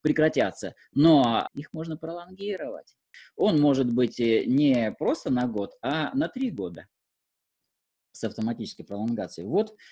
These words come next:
э, это очень здорово на самом деле, потому что, м, кто знает, что будет <laughs> дальше, а тут такие выгодные проценты по,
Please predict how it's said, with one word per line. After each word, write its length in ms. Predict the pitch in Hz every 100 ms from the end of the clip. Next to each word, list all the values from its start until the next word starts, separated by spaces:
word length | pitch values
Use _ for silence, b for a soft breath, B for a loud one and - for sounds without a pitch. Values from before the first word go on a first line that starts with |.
| B -
э, 420 | 120 120 117 110 -
это 320 | 113 - - -
очень 320 | 151 127 110
здорово 380 | 104 110 101 101
на 120 | 117
самом 240 | 143 143
деле, 280 | 202 294 220
потому 380 | - - - 151
что, 400 | - - 139 135 127 127 b b b _ _ _ _ _ _ _
м, 180 | - - 170
кто 160 | -
знает, 240 | 185 143 113
что 160 | -
будет 320 | 117 117 104 - B B B
<laughs> 140 | 113
дальше, 480 | 117 107 135 170 -
а 180 | - 95
тут 260 | - 131 - B B B _ _ -
такие 360 | 110 - 117 95
выгодные 560 | 113 107 98 101 98 b b -
проценты 640 | - 95 127 139 143 98 _
по, 320 | 107 113 117